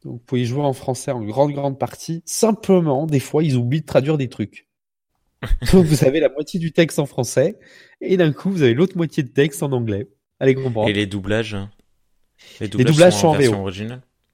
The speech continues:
Speaker 2: D'accord.
Speaker 1: Sont en V O par les acteurs.
Speaker 2: C'est cool. C'est
Speaker 1: Ouais,
Speaker 2: vraiment
Speaker 1: ouais,
Speaker 2: très
Speaker 1: c'est
Speaker 2: cool.
Speaker 1: vachement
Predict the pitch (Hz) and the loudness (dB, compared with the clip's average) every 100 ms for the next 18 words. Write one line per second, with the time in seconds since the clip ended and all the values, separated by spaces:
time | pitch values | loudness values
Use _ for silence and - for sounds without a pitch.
0 | - 87 - 120 117 - 131 127 131 143 | -14 -14 -12 -14 -12 0 2 4 4 4
1 | 165 160 139 131 135 131 107 - _ _ | 2 2 4 4 4 2 -2 -2 _ _
2 | _ - - - _ _ _ _ _ _ | _ -20 -20 -20 _ _ _ _ _ _
3 | _ _ _ _ _ - - - - - | _ _ _ _ _ -16 -14 -14 -16 -18
4 | _ - _ _ _ _ - 151 170 185 | _ -20 _ _ _ _ -2 4 8 8
5 | 131 127 127 127 151 | 6 0 -4 -6 -12